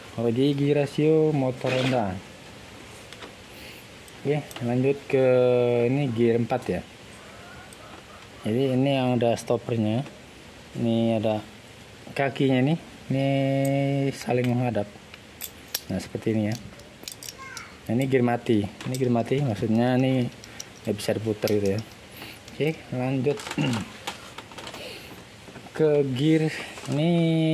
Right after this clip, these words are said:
gear satu ya, karena ini gearnya gede. Ini kita bilangin gear satu. Oke. Jadi dia masuk seperti ini.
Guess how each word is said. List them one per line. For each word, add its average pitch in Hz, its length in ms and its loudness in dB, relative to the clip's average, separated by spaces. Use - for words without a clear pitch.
gear 117 120 0
satu 139 300 2
ya, 110 140 4
karena 135 320 2
ini 139 160 6
gearnya 120 340 4
gede. 110 220 4
Ini 107 160 0
kita 104 480 0
bilangin 101 360 2
gear 98 160 -2
satu. 135 600 0
Oke. 165 240 2
Jadi 101 240 0
dia 135 120 4
masuk 120 320 2
seperti 113 360 -2
ini. 110 160 2